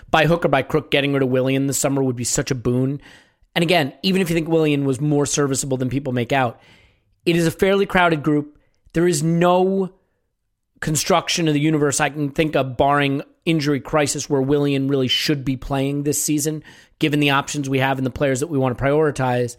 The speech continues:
And having him just sitting there not playing, I think, could become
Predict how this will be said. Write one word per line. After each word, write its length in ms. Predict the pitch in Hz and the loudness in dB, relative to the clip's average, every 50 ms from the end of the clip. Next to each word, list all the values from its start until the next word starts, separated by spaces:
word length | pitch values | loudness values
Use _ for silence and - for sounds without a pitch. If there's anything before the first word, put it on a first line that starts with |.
| _ - - - _ _ _ _ _ - | _ -20 -20 -20 _ _ _ _ _ -2
And 100 | 147 151 | 0 2
having 260 | 165 170 175 175 160 | 4 4 4 4 2
him 120 | 160 151 | 2 2
just 180 | 147 151 143 - | 0 0 0 0
sitting 200 | - 160 147 139 | -2 -2 0 0
there 100 | 139 135 | 0 0
not 420 | 127 135 143 151 147 147 160 - - | 0 0 2 2 2 0 -2 -4 -8
playing, 460 | - 143 139 135 131 127 123 127 - - _ _ - | -6 -2 0 0 0 0 -2 -4 -8 -12 _ _ -4
I 80 | 143 | -2
think, 200 | 139 143 135 - | -2 -2 -4 -4
could 140 | - 151 139 | -4 -4 -4
become 480 | 135 123 - 139 135 131 127 127 117 | -4 -4 -2 -2 -2 -2 -2 -4 -6